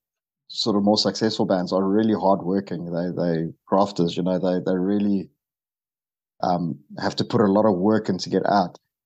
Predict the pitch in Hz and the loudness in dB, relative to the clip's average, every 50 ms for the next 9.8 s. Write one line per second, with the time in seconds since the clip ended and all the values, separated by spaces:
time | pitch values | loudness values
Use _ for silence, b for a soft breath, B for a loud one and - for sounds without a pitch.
0 | _ _ - - 113 113 113 117 113 - - 101 107 - - 143 131 110 95 110 | _ _ -2 0 2 4 4 2 2 0 -2 -4 -4 -2 0 0 0 0 0 -2
1 | 127 123 120 104 - - 117 113 110 101 - 104 92 95 104 104 - - 104 - | 0 0 0 0 -2 -2 0 0 0 0 -2 0 0 0 0 -2 -2 -4 -4 -2
2 | 101 95 95 92 92 92 - 110 101 95 92 92 - - - 104 101 101 95 92 | -2 -2 -2 -2 -4 -2 0 0 0 2 0 -2 -4 -2 -2 -2 -2 -2 -2 -4
3 | 90 90 - - 98 101 101 92 87 90 87 95 - - 92 90 87 - - - | -4 -6 -4 -2 0 0 0 0 -2 -2 -4 -6 -4 -2 0 0 -2 -2 -6 -14
4 | - _ _ _ _ _ _ _ _ - 98 95 - - 110 98 - 117 110 120 | -20 _ _ _ _ _ _ _ _ -10 -8 -6 0 0 0 2 2 2 2 4
5 | 113 117 113 - - 123 113 110 110 107 104 101 98 - - _ _ _ _ - | 4 2 2 2 2 2 4 4 4 4 4 2 0 -2 -6 _ _ _ _ 0
6 | 104 98 107 110 104 - 107 87 87 110 104 95 - - - - 90 95 92 90 | 0 2 2 0 0 0 0 0 2 2 2 0 -2 -6 -8 -6 -4 -4 -2 -2
7 | 92 92 90 90 87 - - 98 95 92 98 95 98 - 95 92 92 87 - - | -2 -2 -4 -6 -6 -2 0 0 2 2 2 2 2 2 0 -2 -2 -2 -6 -4
8 | - 107 107 107 101 92 92 95 98 - - - - - 98 95 95 - 90 85 | 0 2 2 4 4 4 4 2 2 2 0 -4 -4 -2 -2 -2 -2 -4 -8 -6
9 | - 90 90 90 - - - 92 92 98 - 104 104 - - - | -4 -4 -6 -6 -8 -4 0 0 2 2 2 2 2 0 0 -4